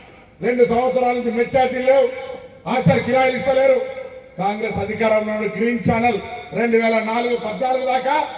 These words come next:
మెచ్చార్జీలకు హాస్టళ్ల మెరుగు సౌకర్యాల కొరకు గ్రీన్ ఛానల్ ఆర్టీఎఫ్, ఎంటీఎఫ్ ద్వారా నిధులు ఇచ్చినాం, ఇవాళ ఇస్తలేరు. పది సంవత్సరాలే. దయచేసి అటువంటి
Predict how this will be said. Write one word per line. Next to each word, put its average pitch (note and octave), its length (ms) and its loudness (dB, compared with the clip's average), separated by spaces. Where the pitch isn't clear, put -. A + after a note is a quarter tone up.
మెచ్చార్జీలకు A#3 760 2
హాస్టళ్ల A3+ 400 0
మెరుగు B3 260 2
సౌకర్యాల A#3 540 0
కొరకు A3 300 -4
గ్రీన్ A3 240 -2
ఛానల్ G#3+ 320 2
ఆర్టీఎఫ్, A3 360 0
ఎంటీఎఫ్ G#3 340 -2
ద్వారా G3 200 0
నిధులు G3+ 220 0
ఇచ్చినాం, F#3+ 260 -4
ఇవాళ F#3 240 2
ఇస్తలేరు. G#3+ 360 0
పది A3 220 0
సంవత్సరాలే. A#3+ 560 2
దయచేసి F#3+ 380 -2
అటువంటి A3 280 0